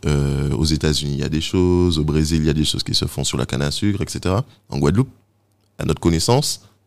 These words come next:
il n'y a rien. Donc déjà, pourquoi ? Donc on se pose un certain nombre de questions, on se dit que bon, probablement que on connaît un peu les choses, donc on,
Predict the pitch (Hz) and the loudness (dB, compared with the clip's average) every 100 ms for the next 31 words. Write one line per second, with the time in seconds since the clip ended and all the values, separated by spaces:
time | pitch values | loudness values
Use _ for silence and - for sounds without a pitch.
0 | _ 67 80 78 - - _ _ _ _ | _ 0 2 2 -2 -12 _ _ _ _
1 | _ _ _ - - 78 80 80 87 104 | _ _ _ -6 0 2 4 4 6 4
2 | 123 147 - _ _ _ _ 107 101 80 | 2 -2 -14 _ _ _ _ 0 2 0
3 | - _ _ _ - 76 87 123 127 117 | -2 _ _ _ -6 -2 0 2 4 4
4 | 95 87 85 73 73 85 - - 110 113 | 4 2 0 0 0 -2 -2 -2 -2 0
5 | 90 78 82 73 - _ - 95 95 92 | 0 0 0 -2 -6 _ -2 4 6 6
6 | 92 90 82 76 71 - _ _ _ _ | 6 4 4 2 2 -2 _ _ _ _
7 | _ - 73 71 82 80 82 82 80 76 | _ -8 -2 0 0 0 0 2 2 2
8 | 76 - 82 71 - - | 0 0 2 2 2 0